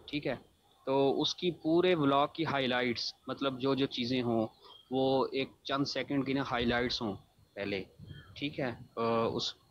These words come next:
अ, उस, अ, उस, अ, video की highlights, ठीक है। तो ये भी एक बड़ा ज़बरदस्त तरीका होता है, ठीक है। तो ये चीज़ें हैं, इन पे ज़रा इमरान भाई काम करें। अ, वगरना इस तरह होता है कि एक साल की जो मेरा ख्याल है लिमिट होती है ना इसमें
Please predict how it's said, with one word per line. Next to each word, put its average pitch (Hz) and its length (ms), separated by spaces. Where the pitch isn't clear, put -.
अ, 123 40
उस, 120 400
अ, - 20
उस, 123 360
अ, 117 40
video 131 300
की - 140
highlights, 107 640
ठीक 139 140
है। 127 100
तो 131 120
ये 127 200
भी 151 200
एक 131 120
बड़ा 131 160
ज़बरदस्त 123 460
तरीका 127 280
होता 107 260
है, 101 100
ठीक 143 120
है। 151 60
तो 143 120
ये 160 240
चीज़ें 165 320
हैं, 139 360
इन 151 160
पे 165 160
ज़रा 147 260
इमरान 131 320
भाई 139 120
काम 123 220
करें। 123 240
अ, - 680
वगरना 160 380
इस 175 160
तरह 185 100
होता 156 220
है 160 100
कि 160 300
एक 147 180
साल 151 240
की 156 120
जो 151 140
मेरा 143 200
ख्याल 139 220
है 147 60
लिमिट 147 320
होती 139 240
है 143 80
ना 185 80
इसमें 123 380